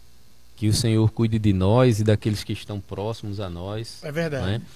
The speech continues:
Speaker 1: E é isso que nós esperam-, esperamos no Senhor, de fato. Ah, eu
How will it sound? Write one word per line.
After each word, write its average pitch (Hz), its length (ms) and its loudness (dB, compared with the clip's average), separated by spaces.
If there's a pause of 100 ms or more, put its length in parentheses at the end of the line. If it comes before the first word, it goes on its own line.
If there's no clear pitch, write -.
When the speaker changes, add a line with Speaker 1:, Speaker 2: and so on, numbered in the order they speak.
(540)
Speaker 1:
E 147 60 2
é 123 60 8
isso 120 320 4
que 127 160 0
nós 117 800 2
esperam-, 101 540 2 (140)
esperamos 110 880 2
no 123 320 -2
Senhor, 113 400 -6
de 95 100 -6
fato. - 360 -6 (480)
Ah, 113 500 4 (720)
eu 120 520 2